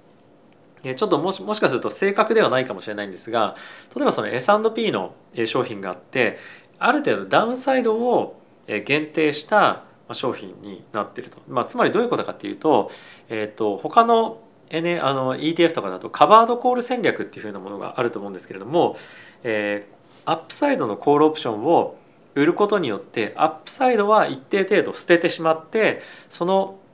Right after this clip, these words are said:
オプションを売ったプレミアムを、まあ、どんどんどんどん、えー、まあ、あの、配当として吐き出すんではなくて、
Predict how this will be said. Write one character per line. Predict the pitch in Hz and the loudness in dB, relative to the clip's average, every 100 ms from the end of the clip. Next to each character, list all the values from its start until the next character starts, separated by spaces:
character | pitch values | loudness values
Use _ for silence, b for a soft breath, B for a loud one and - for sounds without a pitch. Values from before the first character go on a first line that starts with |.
| _ | _
オ | 151 | -8
プ | 156 | -6
シ | - | -4
ョ | 214 | 0
ン | |
を | 214 208 | 4 2
売 | |
っ | |
た | 202 202 | 2 -2
プ | 202 | -2
レ | 196 | -4
ミ | 190 185 | -2 -2
ア | |
ム | 185 | -2
を、 | 226 151 - B B | 2 2 0 B B
ま | 139 | -2
あ、 | |
ど | 143 | 0
ん | 139 | 0
ど | 113 | -2
ん | 101 | -2
ど | 117 | -2
ん | 107 | -2
ど | 98 | -6
ん、 | 139 135 - - B B | -8 -8 -10 -20 B B
え | 110 101 95 92 95 104 | -6 -6 -6 -10 -10 -14
ー、 | 90 69 | -16 -2
ま | 147 | 2
あ、 | |
あ | 117 | 2
の、 | 101 98 101 - _ | -2 -8 -12 -18 _
配 | - - 202 | -4 0 0
当 | 202 202 | 2 0
と | 190 | 0
し | 180 | -2
て | 170 | -4
吐 | 156 160 | -2 0
き | |
出 | 170 | 0
す | 170 | 0
ん | 147 | -4
で | |
は | 104 | -4
な | 101 | -4
く | |
て、 | - 180 117 | -6 -6 -6